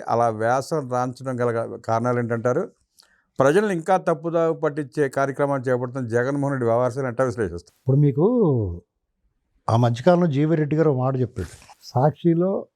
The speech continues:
Speaker 2: డే, డేట్ తప్ప అన్ని అబద్ధాలు ఉంటాయని.
Speaker 1: డే, డేట్ అంతే.
Speaker 2: ఏమండి, సరే, ఇప్పుడు జగన్మోహన్ రెడ్డి కేసులకి, చంద్రబాబు నాయుడు గారి కేసులకి అలా పోల్చ-,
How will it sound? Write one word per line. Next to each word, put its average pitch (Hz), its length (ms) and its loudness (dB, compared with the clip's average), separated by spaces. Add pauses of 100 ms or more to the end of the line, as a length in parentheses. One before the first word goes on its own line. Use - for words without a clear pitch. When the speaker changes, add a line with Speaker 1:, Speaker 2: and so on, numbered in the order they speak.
(220)
Speaker 2:
డే, 165 220 4
డేట్ 156 400 2
తప్ప 151 220 0
అన్ని 147 180 0
అబద్ధాలు 110 320 -4
ఉంటాయని. 85 640 -12
Speaker 1:
డే, 95 160 -4
డేట్ 110 340 -2
అంతే. 101 360 -8 (760)
Speaker 2:
ఏమండి, 131 480 0 (460)
సరే, 160 220 4 (320)
ఇప్పుడు 127 600 0 (440)
జగన్మోహన్ 160 840 2
రెడ్డి 151 220 0
కేసులకి, 156 520 -2
చంద్రబాబు 147 420 2
నాయుడు 151 160 0
గారి 143 140 2
కేసులకి 147 460 -4
అలా 127 140 0
పోల్చ-, 123 460 -4